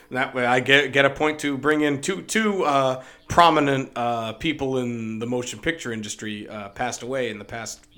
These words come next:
week, past few days, actually. Uh, Sidney Poitier died yesterday, and a few days before that, Peter Bogdanovich died. She was in a Peter Bogdanovich film. She is a small role, but she's excellent in it, playing a blind girl in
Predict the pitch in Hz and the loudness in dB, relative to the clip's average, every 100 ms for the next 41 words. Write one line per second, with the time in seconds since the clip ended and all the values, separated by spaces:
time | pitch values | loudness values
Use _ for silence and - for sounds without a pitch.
0 | 104 156 147 - - - - 123 - - | -4 -4 -4 -8 -20 -10 -4 -4 -6 -10
1 | 139 123 127 156 117 104 104 - 107 113 | -6 -2 2 2 2 -4 -8 -10 -12 -14
2 | - - 110 110 104 151 131 120 139 127 | -20 -12 -8 -6 -4 -2 -2 -2 -2 -2
3 | 135 127 117 117 117 107 131 147 - 110 | 0 -2 -2 -2 -4 -2 -2 -4 -6 -6
4 | 104 110 110 110 107 131 123 117 110 110 | -6 -6 -8 -10 -10 -8 -6 -6 -6 -10
5 | 151 143 117 - 135 127 110 107 104 127 | -6 -6 -6 -8 -6 -6 -6 -8 -4 -4
6 | 151 107 104 - 104 98 104 - - - | -4 -6 -10 -10 -8 -10 -12 -16 -20 -16
7 | - - 196 151 113 180 147 127 127 110 | -6 -2 0 0 0 0 0 -4 -6 -6
8 | 107 107 110 104 104 101 95 - 101 110 | -6 -6 -8 -8 -10 -12 -12 -12 -10 -10
9 | 120 123 110 107 101 - 135 135 113 110 | -10 -8 -8 -10 -10 -10 -4 -4 -4 -4
10 | 135 113 107 - 101 - - 156 - 117 | -4 -4 -8 -12 -14 -12 -6 -4 -4 -8
11 | 107 104 104 104 117 107 98 101 117 135 | -8 -10 -14 -14 -12 -10 -12 -10 -6 -6
12 | 127 104 101 101 104 104 | -6 -8 -10 -10 -10 -10